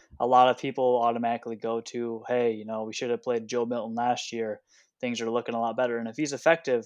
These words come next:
by all means, yeah, maybe it would have been great to see him get more of an opportunity last year. But year two of the offense with guys who are, uh, a lot of them have a year under their belt and have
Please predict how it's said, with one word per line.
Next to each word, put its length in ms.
by 220
all 180
means, 440
yeah, 240
maybe 240
it 60
would 120
have 80
been 140
great 300
to 100
see 240
him 260
get 160
more 240
of 80
an 60
opportunity 580
last 340
year. 160
But 240
year 260
two 240
of 60
the 100
offense 560
with 160
guys 400
who 200
are, 280
uh, 120
a 60
lot 200
of 60
them 80
have 200
a 40
year 220
under 220
their 120
belt 420
and 220
have 220